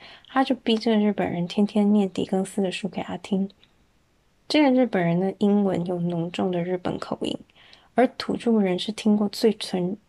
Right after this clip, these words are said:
纯正的英腔，所以他很不爽，他一直纠正他。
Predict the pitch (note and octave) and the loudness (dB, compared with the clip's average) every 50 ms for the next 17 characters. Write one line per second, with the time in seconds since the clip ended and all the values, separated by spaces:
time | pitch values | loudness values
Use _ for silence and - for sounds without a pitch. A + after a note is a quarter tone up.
0 | _ _ - - - F#3 F3 F3+ F#3+ - - B3+ A3+ F#3+ F3+ - F3+ - - F#3+ | _ _ -10 -4 0 0 0 0 0 -2 -2 -2 0 -2 -2 -4 -8 -4 -2 -2
1 | F#3 F#3+ G3 - - - G3 F#3 F#3+ G3+ _ - - - - _ _ - - A#3 | 0 0 -2 -4 -6 -6 -6 -6 -6 -8 _ -14 -20 -20 -20 _ _ 0 2 2
2 | A#3 A3 A#3 A3+ G#3+ G#3+ F3+ F3 - - F#3+ F#3+ - - - - - _ _ _ | 2 2 0 0 0 0 0 -2 -4 -6 -4 -4 -2 -4 -6 -8 -12 _ _ _
3 | - - - G#3+ G#3+ G3+ - G3 F3 - - F#3+ F3+ F3+ F3 - F3+ E3+ F#3+ - | -14 -2 2 2 2 2 2 -2 -6 -2 0 0 0 2 0 -2 -4 -4 -6 -8
4 | - - | -10 -12